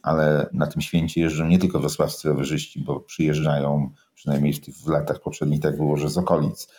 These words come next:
z innych miast przyjeżdżają, więc myśmy to nazywali Wrocławskie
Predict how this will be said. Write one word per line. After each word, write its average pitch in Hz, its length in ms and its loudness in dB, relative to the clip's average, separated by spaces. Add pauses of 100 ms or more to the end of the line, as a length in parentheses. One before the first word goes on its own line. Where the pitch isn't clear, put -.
(140)
z - 60 -8
innych 80 280 0
miast 76 220 0
przyjeżdżają, 73 480 0
więc 90 220 2
myśmy 90 220 4 (360)
to 76 60 -2
nazywali 76 400 2
Wrocławskie 82 840 0